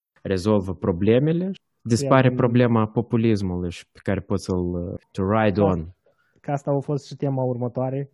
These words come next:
Speaker 2: Nu
Speaker 1: Da.
Speaker 2: știu, deși mișcări naționaliste, populism și globalizare au fost ceva teme de suflet, că, sau, nu, cred că mai mult au fost teme de astea care eram comozi. De atât am în început și Coreea de Sud. Mie mi-a plăcut și episodul ăla. Și după asta am dat-o așa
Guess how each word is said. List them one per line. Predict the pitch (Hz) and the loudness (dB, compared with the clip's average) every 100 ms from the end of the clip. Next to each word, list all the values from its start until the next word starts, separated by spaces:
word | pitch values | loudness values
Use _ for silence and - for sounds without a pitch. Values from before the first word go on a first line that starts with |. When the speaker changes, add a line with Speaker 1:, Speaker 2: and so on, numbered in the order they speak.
| _ _ _ | _ _ _
Speaker 2:
Nu | 165 | -6
Speaker 1:
Da. | 185 98 | 0 0
Speaker 2:
știu, | 123 | 0
deși | 123 - 143 135 147 | -6 -8 -8 -8 -6
mișcări | 135 127 - 143 | -4 -4 -2 -2
naționaliste, | 131 - 123 147 160 - | -2 -2 -2 -2 -2 -6
populism | - 120 139 135 165 131 | -6 -4 -2 -2 -2 -4
și | 113 - | -6 -10
globalizare | 123 127 120 123 123 139 117 | -4 -2 0 0 0 -2 -2
au | 113 | -6
fost | 120 175 175 | -6 -4 -4
ceva | 185 180 | -2 -2
teme | 175 190 170 | 0 0 2
de | 160 | 0
suflet, | 160 - 185 127 113 | -4 -4 -4 -4 -4
că, | - 117 123 | -2 -2 -2
sau, | - 139 135 139 | 4 4 4 -2
nu, | 160 165 143 | 2 4 4
cred | - 139 | 0 -2
că | 151 | 2
mai | 147 | 4
mult | 143 160 | 4 2
au | 151 | 0
fost | - 151 - | 2 0 4
teme | 147 147 | 4 4
de | 135 139 | 4 2
astea | 131 131 | 2 0
care | 131 131 131 | 0 0 0
eram | 131 131 131 | 0 2 0
comozi. | - 127 127 110 - _ _ | 2 2 4 2 -4 _ _
De | 139 | -2
atât | 123 135 | 0 0
am | 120 120 | -2 -2
în | 117 117 | -4 -4
început | 117 117 120 120 - | -6 -6 -6 -6 -8
și | - | -2
Coreea | 127 131 | 2 4
de | 123 | 2
Sud. | 113 147 165 - | -2 -4 -4 -4
Mie | 202 185 | 0 2
mi-a | 180 175 | 2 2
plăcut | 185 139 | 0 -2
și | - | -4
episodul | 123 - 127 120 | -6 -6 -6 -4
ăla. | 117 | -6
Și | 113 | -4
după | 135 123 | -2 6
asta | 147 147 127 | 6 6 0
am | 120 | 0
dat-o | 131 127 113 | 2 2 0
așa | 107 104 | -2 -2